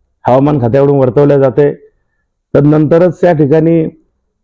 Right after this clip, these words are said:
सगळे एकदा पंचनामे झाले, महसूल यंत्रणा कामाला लागली, सगळ्याच यंत्रणा कामाला लागल्यानंतर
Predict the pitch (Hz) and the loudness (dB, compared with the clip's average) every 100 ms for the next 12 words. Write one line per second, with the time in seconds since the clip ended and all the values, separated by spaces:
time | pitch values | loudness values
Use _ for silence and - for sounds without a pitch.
0 | _ 139 147 160 151 156 160 151 147 151 | _ 0 4 4 4 0 0 0 0 0
1 | 160 135 120 151 147 135 135 - 139 135 | 0 2 2 2 2 0 -2 0 0 0
2 | 139 139 127 127 131 131 123 131 127 120 | -2 -2 -2 0 0 0 0 -2 -2 -2
3 | 139 147 147 135 139 139 123 120 127 127 | 0 0 -2 0 -2 -2 -2 -2 0 0
4 | 123 123 123 117 127 | 0 -2 -2 -2 -2